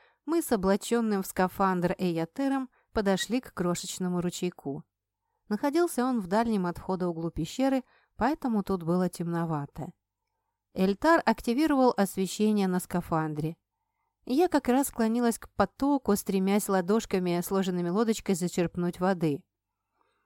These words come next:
Именно нагнувшись ниже, при вспыхнувшем освещении внезапно заметила то, что раньше в глаза не бросалось. С краю, совсем рядом с ручейком,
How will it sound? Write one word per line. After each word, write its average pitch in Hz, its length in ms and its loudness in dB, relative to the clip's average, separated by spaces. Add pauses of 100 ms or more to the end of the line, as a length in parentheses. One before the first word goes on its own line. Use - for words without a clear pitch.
(300)
Именно 214 480 2
нагнувшись 208 640 0
ниже, 220 400 2
при 185 180 0
вспыхнувшем 185 680 -2
освещении 226 600 -2
внезапно 185 520 0
заметила 165 560 -2
то, 254 300 0 (280)
что - 260 0
раньше 202 300 0
в 220 60 -2
глаза 196 320 2
не 160 100 -2
бросалось. 151 720 -6 (460)
С - 140 -12
краю, 320 360 4
совсем 277 460 0
рядом 185 320 2
с - 100 -10
ручейком, 247 560 -2